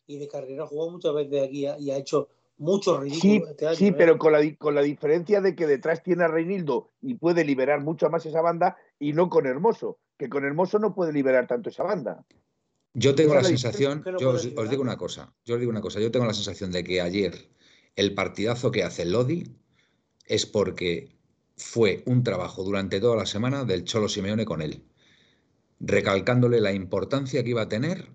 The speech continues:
Speaker 3: en este partido. Y yo creo que el chaval lo que necesita es que le den confianza. Y creo que
Speaker 1: Y
Speaker 3: ahí el Cholo, mm,
Speaker 1: ¿oíste?
Speaker 3: vamos,
Speaker 1: ¿O-,
Speaker 3: acierta
Speaker 1: oíste
Speaker 3: de
Speaker 1: lo que
Speaker 3: lleno.
Speaker 1: dijo, oíste lo que dijo cuando acabó el partido?
Speaker 3: No, ¿qué dijo?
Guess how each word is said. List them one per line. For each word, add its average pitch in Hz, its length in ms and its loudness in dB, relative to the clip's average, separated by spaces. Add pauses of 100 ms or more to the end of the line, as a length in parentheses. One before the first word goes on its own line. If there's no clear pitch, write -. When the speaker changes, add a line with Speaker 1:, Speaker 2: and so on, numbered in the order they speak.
(140)
Speaker 3:
en 107 140 -2
este 117 220 -6
partido. 78 500 -8
Y 113 100 -2
yo 127 100 4
creo 131 160 4
que 107 80 2
el 104 100 0
chaval 143 540 -2 (240)
lo 101 160 -2
que 101 80 -2
necesita 139 800 -4
es 107 200 -2
que 113 120 -4
le 98 100 0
den 95 240 0
confianza. 82 840 -6
Y 98 180 -6
creo 127 220 2
que 113 80 2
Speaker 1:
Y 98 40 6
Speaker 3:
ahí 110 200 4
el 104 120 0
Cholo, 127 500 -2 (500)
mm, 95 220 -2
Speaker 1:
¿oíste? 85 120 0
Speaker 3:
vamos, 87 340 -4
Speaker 1:
¿O-, 185 140 -2 (840)
Speaker 3:
acierta 117 380 0
Speaker 1:
oíste 123 40 4
Speaker 3:
de 98 60 2
Speaker 1:
lo 92 60 2
que 92 60 2
Speaker 3:
lleno. 90 140 0
Speaker 1:
dijo, - 180 -10 (100)
oíste 165 360 -12
lo 160 140 -10
que 143 80 -10
dijo 135 200 -12
cuando 131 200 -10
acabó 127 160 -6
el 131 60 -12
partido? 127 460 -10 (500)
Speaker 3:
No, 107 240 -2
¿qué 92 100 0
dijo? 85 260 -4